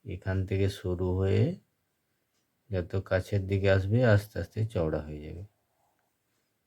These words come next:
দেখো কত সহজ একটি খুব সুন্দর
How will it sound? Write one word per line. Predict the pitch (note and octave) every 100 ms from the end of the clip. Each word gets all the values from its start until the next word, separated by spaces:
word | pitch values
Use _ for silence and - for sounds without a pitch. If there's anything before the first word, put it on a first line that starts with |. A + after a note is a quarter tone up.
| _ _ _ _ _ _ _ _ _ _ _ _ _ -
দেখো | G2+ - G#2+
কত | G2 F#2+ A2 G#2
সহজ | G#2 G#2 G#2
একটি | G2+ G#2
খুব | G2+ G#2 -
সুন্দর | G#2+ G2+